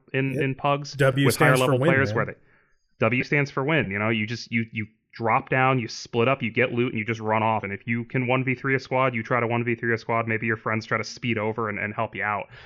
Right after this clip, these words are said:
Speaker 1: Um, but it made people, like, you know, obviously Wraith was already good because of the hitbox, but so she stayed in the, in the meta 'cause she does have her own speed. You know, uh, Bangalore with her, with her passive is really, really good. But then Pathfinder, especially once the hitbox changes came out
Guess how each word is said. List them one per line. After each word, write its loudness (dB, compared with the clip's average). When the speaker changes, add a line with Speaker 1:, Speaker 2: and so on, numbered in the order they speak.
Speaker 1:
Um, 6
but 2
it -2
made 2
people, 0
like, -4
you -4
know, -4
obviously 2
Wraith 0
was -8
already -4
good -8
because -12
of -12
the -14
hitbox, -6
but -8
so -8
she -6
stayed 0
in -8
the, -10
in 2
the 2
meta -2
'cause -8
she -10
does -4
have -4
her -8
own -10
speed. -10
You 0
know, 0
uh, 0
Bangalore 4
with 4
her, 2
with 0
her -4
passive -4
is -10
really, -2
really -4
good. -14
But -6
then 0
Pathfinder, -2
especially -4
once -4
the -6
hitbox -4
changes -2
came -4
out 0